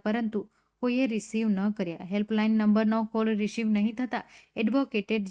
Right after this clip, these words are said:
જાતે ઝઘડિયાની વીજ કચેરી ઉપર પહોંચ્યા હતા. વીજ કચેરીમાં લાઇનનો સ્ટાફ ફિલ્ડમાં હોય ત્યાં સુધી જુનિયર આસિસ્ટન્ટ અને મીટર રીડર દારૂની મહેફિલ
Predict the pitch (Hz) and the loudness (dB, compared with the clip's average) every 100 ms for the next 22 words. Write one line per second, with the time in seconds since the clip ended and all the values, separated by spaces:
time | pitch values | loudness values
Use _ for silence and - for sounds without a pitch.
0 | - 202 202 190 196 233 247 233 240 214 | -4 -2 -2 -2 -2 0 0 0 -2 -2
1 | 190 226 214 214 208 214 208 214 208 247 | -2 -2 -2 -4 -2 0 2 2 0 -6
2 | 220 180 165 170 175 185 - - - - | -6 -10 -8 -12 -8 -8 -8 -16 -18 -2
3 | 269 208 - 233 254 247 247 247 220 214 | 0 0 -2 -2 0 0 0 0 2 4
4 | 214 214 226 - 208 196 _ _ - _ | 6 4 0 -4 -2 -2 _ _ -20 _
5 | _ 247 247 226 214 226 208 220 220 220 | _ 0 0 2 2 2 0 -2 0 -2
6 | 220 233 208 220 208 208 208 196 196 226 | -4 -4 -4 -2 0 2 2 0 -4 -10
7 | - 240 226 226 226 233 _ _ - 226 | -6 -4 -2 -2 -4 -8 _ _ -4 -2
8 | 233 269 254 247 - _ _ - 208 226 | -2 -2 -2 -4 -10 _ _ -6 -2 0
9 | 208 269 233 208 202 208 220 220 214 185 | 0 -2 0 2 2 2 2 2 2 0
10 | - 220 | -2 -2